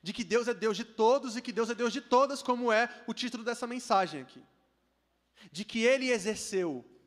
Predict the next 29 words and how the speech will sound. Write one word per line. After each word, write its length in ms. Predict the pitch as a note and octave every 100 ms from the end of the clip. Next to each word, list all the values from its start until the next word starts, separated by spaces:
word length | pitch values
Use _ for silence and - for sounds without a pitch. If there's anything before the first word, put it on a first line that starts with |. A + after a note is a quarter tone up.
| _ _ _ _ _ _
endurecimento 1080 | G3+ B3+ B3+ B3 - A#3+ G3 G#3+ C4 A#3 D3+
em 160 | F3+ F3
todos, 640 | - D3+ D#3 D3 - - _ _ _ _ _
de 140 | D#3+ F#3
que 100 | A#3+
ele 140 | B3
sujeitou 800 | B3 A3+ B3+ A#3 - C4 C#4+ C4+
todos 340 | - G#3+ G3
à 60 | F3+
desobediência, 880 | E3+ E3+ D#3+ D#3 C3 C3 D3+ - - - -
para 160 | - B3
que 140 | A#3+
ele 140 | A#3+ A#3+
exercesse 440 | A3+ G#3 A#3+ A#3+
misericórdia 540 | A#3+ G#3+ A#3 A3+ A3+ A3+
para 160 | A#3
com 160 | A3 A#3
todos, 320 | G#3+ G#3+ - - -
porque, 400 | A#3 - A3+ G3+ -
no 160 | G#3+ A#3+
fim 280 | - D4
das 240 | C#4+ B3 -
contas, 640 | G#3 G3+ A3+ A#3 A3+ - - _ _ -
a 120 | A#3+
salvação 600 | - C4 B3 A#3+ - B3
de 100 | G#3
todas 580 | - B3+ D4 D#4+ B3 F#3+
e 40 |
todos 640 | G#3 F#3 G3 F#3+ G3+ -